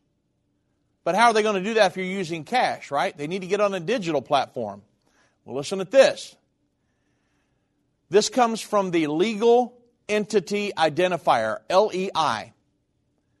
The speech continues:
The name of the article states, "The missing ingredient for globally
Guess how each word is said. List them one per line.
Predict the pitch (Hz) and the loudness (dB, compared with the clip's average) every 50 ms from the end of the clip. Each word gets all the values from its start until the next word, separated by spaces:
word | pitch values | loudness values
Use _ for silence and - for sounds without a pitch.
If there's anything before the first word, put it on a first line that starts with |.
| _ _ _ _ _ | _ _ _ _ _
The | - 135 | -10 -4
name | 165 202 220 | -2 -2 0
of | 220 | 2
the | 190 196 | 4 6
article | 202 226 247 220 - 196 165 | 6 6 6 4 0 -4 -6
states, | - - - 233 170 120 98 - - - - _ _ 131 | -6 -2 0 0 0 0 -2 -8 -14 -20 -20 _ _ -8
"The | 135 165 147 | -6 -6 -4
missing | 143 147 196 254 - - - 269 262 254 254 | -2 -2 -2 0 0 -2 -2 -4 -4 -4 -6
ingredient | 202 220 220 202 151 170 160 143 131 131 131 143 151 - _ _ _ _ _ _ _ _ _ _ | -6 -6 -6 -4 -4 -2 -2 -2 -2 -4 -6 -6 -8 -12 _ _ _ _ _ _ _ _ _ _
for | - 190 190 180 160 | 0 4 4 4 4
globally | 127 120 151 180 214 240 247 233 247 247 247 254 254 254 254 | 2 0 2 4 4 4 4 4 2 2 0 0 0 -2 -4